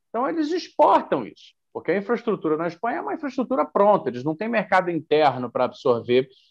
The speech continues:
tanta capacidade de oferta de, de, de serviço. Então, eles exportam.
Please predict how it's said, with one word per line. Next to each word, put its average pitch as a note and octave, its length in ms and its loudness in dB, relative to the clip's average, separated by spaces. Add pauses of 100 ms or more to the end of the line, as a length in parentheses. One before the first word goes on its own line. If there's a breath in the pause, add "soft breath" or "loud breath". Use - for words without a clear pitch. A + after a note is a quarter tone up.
(120)
tanta D#3+ 240 0
capacidade A#2 720 -2
de A#2+ 80 -2
oferta A2 540 -4
de, A2 240 -10
de, A2+ 200 -10
de A2 220 -12
serviço. G#2+ 560 0
Então, D#3 160 0
eles G3+ 180 -2
exportam. A#3+ 640 4